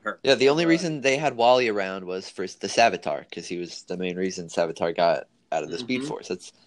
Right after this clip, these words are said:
Speaker 2: so he had a story there, but in season four, he had absolutely no place. And what's the point of, like, being is, like,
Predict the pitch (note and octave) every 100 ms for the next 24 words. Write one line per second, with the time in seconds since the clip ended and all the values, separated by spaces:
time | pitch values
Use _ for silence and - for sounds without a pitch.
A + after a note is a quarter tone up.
0 | _ - A2 A#2+ B2 G#2+ G2+ D3 D3+ C#3+
1 | G2 F2 D2 F2+ F#2+ F#2+ F#2+ A#2 A2 G#2
2 | C#3 A#2 G#2 G#2+ G#2+ F#2+ - A2 G#2 G#2+
3 | F2+ G2+ G2+ G2+ G2 - G#2 D#2+ - -
4 | _ - - - G#2+ A2+ B2 A#2 B2 A#2
5 | G#2+ G2 _ E2+ G2+ - A2 A2 G#2+ -
6 | - - G2 G2+